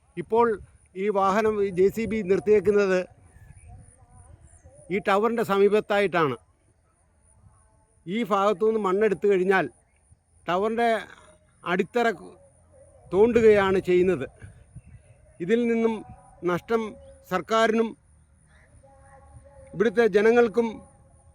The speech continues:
അപകടം ഉണ്ടാകാൻ സാധ്യതയുണ്ട്. അടി തോണ്ടിക്കഴിഞ്ഞാൽ ഈ ടവർ മറിയാൻ സാധ്യതയുള്ളതിനാൽ ഈ ഭാഗത്ത് നിന്ന് മണ്ണെടുക്കുന്നതിന്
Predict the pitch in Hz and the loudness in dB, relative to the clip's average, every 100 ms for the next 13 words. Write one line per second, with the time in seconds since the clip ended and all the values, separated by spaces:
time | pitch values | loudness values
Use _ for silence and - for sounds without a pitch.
0 | _ _ _ - 170 240 247 240 214 214 | _ _ _ -4 0 2 4 4 4 2
1 | 214 214 180 190 - 190 196 147 143 - | 2 0 -2 -4 -2 2 2 2 -4 -10
2 | - - _ _ - 165 226 214 220 220 | -20 -20 _ _ -8 -2 2 4 2 2
3 | 208 202 202 196 175 202 202 202 208 190 | 2 2 2 -2 -6 -6 -2 0 2 0
4 | 190 226 226 - 185 185 190 208 185 185 | 2 2 2 -2 -6 -4 -2 0 0 0
5 | 185 165 120 - - - _ _ _ _ | 0 -2 -4 -12 -20 -20 _ _ _ _
6 | _ _ 185 233 190 214 220 190 214 - | _ _ -6 -4 0 2 2 0 -2 -2
7 | _ - - - _ _ _ _ 190 220 | _ -20 -20 -20 _ _ _ _ -6 0
8 | 226 202 214 208 190 208 208 208 | 2 2 2 2 2 4 6 4